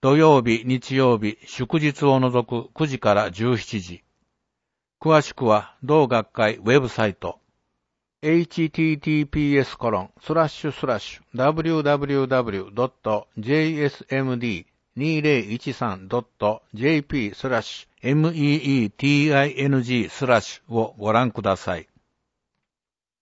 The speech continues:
顕微薬膳弁当、事前予約制。参加者で希望する方は購入できます。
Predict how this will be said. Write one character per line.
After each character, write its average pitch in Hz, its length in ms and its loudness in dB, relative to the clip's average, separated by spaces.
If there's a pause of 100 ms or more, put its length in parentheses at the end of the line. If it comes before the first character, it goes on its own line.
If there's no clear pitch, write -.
(120)
顕 147 320 2
微 139 260 0
薬 117 260 0
膳 151 320 2
弁 123 300 0
当、 92 320 -8 (320)
事 110 200 -4
前 156 240 2
予 135 140 2
約 127 220 0
制。 98 340 -4 (540)
参 165 280 0
加 156 120 -2
者 131 160 0
で 104 280 -2
希 131 120 -2
望 160 240 2
す - 140 -6
る 147 100 -4
方 139 280 0
は 107 220 2
購 117 260 -2
入 120 280 -2
で 107 140 -2
き 104 120 -10
ま 90 180 -8
す。 - 260 -20